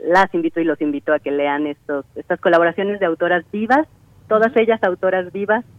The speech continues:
Speaker 1: que están ahorita escribiendo, que están ahorita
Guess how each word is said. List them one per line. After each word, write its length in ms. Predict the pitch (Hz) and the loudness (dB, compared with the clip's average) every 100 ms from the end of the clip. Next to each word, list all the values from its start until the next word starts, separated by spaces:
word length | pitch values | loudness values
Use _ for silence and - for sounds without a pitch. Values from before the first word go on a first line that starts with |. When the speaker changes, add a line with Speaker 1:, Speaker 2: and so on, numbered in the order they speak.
| - _ - _ _ - | -20 _ -20 _ _ -8
Speaker 1:
que 60 | 170 | -8
están 480 | - 190 180 190 180 | -2 0 0 -2 -2
ahorita 640 | 170 170 165 170 165 151 | -2 -2 -2 0 2 0
escribiendo, 640 | 147 - 151 190 220 254 269 | -4 -6 -6 -2 -2 -2 -4
que 100 | 196 | -6
están 260 | 180 170 | -4 -2
ahorita 640 | 160 160 - 160 151 135 | -2 -4 0 0 0 -4